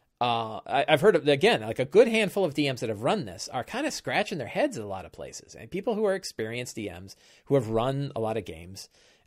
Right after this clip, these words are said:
and run a lot of adventures, and they're like, "What's, what exactly is going on here?" And one of them right off the bat is, uh, you have a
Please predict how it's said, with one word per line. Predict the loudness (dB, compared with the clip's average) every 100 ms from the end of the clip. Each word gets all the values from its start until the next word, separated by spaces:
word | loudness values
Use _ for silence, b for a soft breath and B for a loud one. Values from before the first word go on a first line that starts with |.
| -6
and | -4 -4 -8
run | -2 0 2
a |
lot | 2 0
of | -2
adventures, | -8 -12 -12 -14 -12
and | -10
they're | -10
like, | -10 -14 -14
"What's, | -16 -16 _ _
what | -20 -20
exactly | -20 -18 -18 -16
is | -16
going | -14 -12 -12
on | -14
here?" | -16 -20 _ b b b b
And | 0 4 6
one | 6
of | 6
them | 4
right | 6 6
off | 6
the | 2
bat | -2 0 0 -4 -4
is, | -2 -2 -4 -10 -10
uh, | -6 -4 -4 -6
you | -4 -4
have | -2 0 0 -2 -6 _ _ _ _ _ _
a | 0 2 2 -2 -6 -10